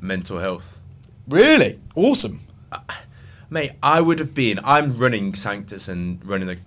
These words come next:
Speaker 1: running this company. I would be the last person
Speaker 2: Mm.
Speaker 1: to, uh, talk about the fact that I'm, I've got a coach or a therapist. I'd be the last person to go. I genuinely would. So the fact that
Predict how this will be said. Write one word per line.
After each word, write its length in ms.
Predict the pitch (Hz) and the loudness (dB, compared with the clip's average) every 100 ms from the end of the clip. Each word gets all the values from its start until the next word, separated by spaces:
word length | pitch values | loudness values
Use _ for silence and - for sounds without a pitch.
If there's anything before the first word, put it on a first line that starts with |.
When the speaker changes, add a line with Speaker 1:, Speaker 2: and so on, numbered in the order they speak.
| - - | -20 -8
Speaker 1:
running 200 | 98 92 | -6 -4
this 120 | 87 | -6
company. 380 | - 87 90 87 - | -8 -8 -10 -12 -2
I 180 | 113 | 2
would 180 | 139 135 | 2 0
be 120 | 131 | -2
the 120 | 110 98 | -2 -2
last 400 | 98 101 - - | -2 -4 -6 -8
person 600 | 101 104 101 107 87 90 - - | -2 -2 -2 -6 -10 -12 -16 -8
Speaker 2:
Mm. 220 | 104 98 - - - - - | -6 -6 -10 -20 -20 -20 -14
Speaker 1:
to, 600 | - 117 104 101 98 98 - - - - - - - - - - - - - - | -6 -2 0 0 -2 -4 -10 -20 -20 -20 -20 -20 -20 -20 -20 -20 -20 -20 -20 -16
uh, 60 | - | -12
talk 340 | - 117 110 113 | -6 -2 -2 -2
about 440 | 95 95 92 - | 0 0 -2 -8
the 80 | 98 | -12
fact 300 | - 98 90 | -4 -4 -4
that 120 | 101 | -8
I'm, 260 | 98 90 87 - - - | -6 -8 -8 -14 -18 -14
I've 120 | 98 | -4
got 120 | 107 | -4
a 40 | 92 | -4
coach 480 | - 107 104 - | -6 -8 -8 -10
or 140 | 98 90 | -6 -6
a 40 | |
therapist. 640 | 85 92 92 92 87 - - - | -4 -4 -4 -6 -12 -12 -14 -12
I'd 140 | 113 117 | -6 -2
be 60 | |
the 80 | 123 | 0
last 220 | 117 113 | 0 -2
person 300 | 117 107 113 | -4 -6 -6
to 80 | 104 | -10
go. 320 | 92 104 104 90 - - - | -2 0 0 -4 -16 -20 -12
I 60 | 107 | -6
genuinely 640 | 104 117 117 113 107 101 | 0 0 0 -2 -2 -4
would. 280 | 95 104 104 - - - - - - | -4 -4 -6 -14 -20 -20 -20 -20 -10
So 360 | - 117 110 | 2 6 6
the 100 | 107 | 2
fact 480 | 101 - 127 - - | -2 2 2 2 -6
that 320 | 110 104 98 | -2 -2 -2